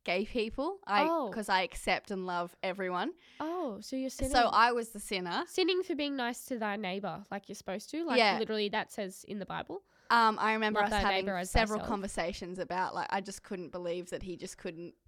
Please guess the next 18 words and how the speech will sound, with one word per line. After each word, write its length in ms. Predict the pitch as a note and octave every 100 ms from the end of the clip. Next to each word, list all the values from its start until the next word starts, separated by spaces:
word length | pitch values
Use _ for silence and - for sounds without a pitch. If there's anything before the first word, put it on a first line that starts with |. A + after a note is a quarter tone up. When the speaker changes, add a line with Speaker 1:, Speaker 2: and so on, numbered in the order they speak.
| - -
Speaker 1:
like, 340 | E3+ - - _ _ _
Speaker 2:
Yeah, 200 | - -
wow, 240 | - -
that 120 | - F3
would 100 | G#3
never 220 | F3 E2+
would 100 | F2+
have 60 | -
worked. 160 | - C4+
Speaker 1:
I 120 | C4+
don't 80 | A#3+
know, 120 | F#3+
it 180 | - G#3+
wouldn't 240 | G#3 G3 F#3
have. 140 | F3+ - - - - -
I 100 | A3+
just 180 | A#3
couldn't. 300 | - A#3+ G#3+